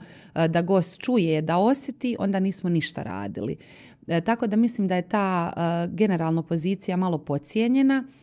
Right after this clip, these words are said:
i jednostavno ljudi idu ondje gdje im je bolje i gdje su više plaćeni.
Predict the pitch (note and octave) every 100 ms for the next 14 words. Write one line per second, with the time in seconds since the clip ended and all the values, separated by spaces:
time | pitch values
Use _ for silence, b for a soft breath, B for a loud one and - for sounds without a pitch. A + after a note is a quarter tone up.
0 | B B A3 A3 A#3+ B3 A#3 G#3+ G3 G3
1 | A3 G#3+ G3 G3+ F3+ F3+ F#3 G3+ F#3 F3
2 | E3+ D#3+ D#3+ D3+ G#3+ A3 F#3+ E3+ E3 -
3 | E3+ F3+ - D3+ D#3 D3 C#3 - - D#3